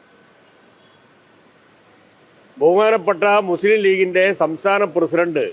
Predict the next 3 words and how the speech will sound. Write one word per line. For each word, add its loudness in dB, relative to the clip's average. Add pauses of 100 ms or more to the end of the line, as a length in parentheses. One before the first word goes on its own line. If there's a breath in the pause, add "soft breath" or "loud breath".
(2250)
സ്വീകരിച്ചതിൻ്റെ 2 (1400)
ഔചിത്യം 0
എന്താണ്? 0